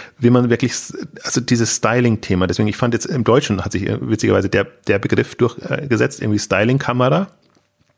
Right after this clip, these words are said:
Finde ich besser als jetzt alles andere, irgendwie sprachgesteuerte,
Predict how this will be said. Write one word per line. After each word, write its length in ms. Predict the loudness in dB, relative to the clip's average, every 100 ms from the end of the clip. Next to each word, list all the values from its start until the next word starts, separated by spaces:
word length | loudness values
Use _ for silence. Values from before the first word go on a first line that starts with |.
| _ _ -18 -4
Finde 180 | 0 0
ich 100 | 0
besser 300 | -2 0 0
als 160 | 0
jetzt 300 | 0 -4 -2
alles 180 | 0 0
andere, 320 | -2 -4 -2
irgendwie 240 | -4 -2 -4
sprachgesteuerte, 1120 | -2 -2 0 0 -2 -2 0 0 -2 -6